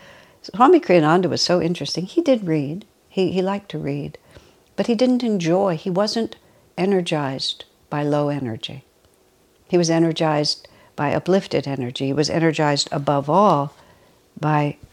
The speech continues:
going into the quiet space within himself. And then you see, we discover that the superconscious wins.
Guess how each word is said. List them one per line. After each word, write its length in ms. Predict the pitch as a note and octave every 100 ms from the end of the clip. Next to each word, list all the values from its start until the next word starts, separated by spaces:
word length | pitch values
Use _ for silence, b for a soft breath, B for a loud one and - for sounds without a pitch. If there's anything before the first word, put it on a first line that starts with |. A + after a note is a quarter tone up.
| D3+
going 300 | D#3+ D3+ D#3
into 240 | D3 D3
the 80 | C#3
quiet 400 | - C#3+ C#3+ -
space 400 | - C#3 C3+ -
within 300 | C#3+ C3+ C3+
himself. 540 | C#3+ C#3+ - - - _ _ b b b b b
And 180 | D3+ E3
then 180 | A3
you 80 | F#3+
see, 380 | D3 - D#3 C#3+
we 160 | C#3+ C#3+
discover 640 | D3 - E3 C#3+ C#3+ C#3+ b b b b -
that 340 | C3+ B2+ -
the 140 | D#3+
superconscious 800 | D#3 F#3 E3+ C#3 D3 D3 C3 C#3
wins. 480 | F#3 A#3 D3+ C#3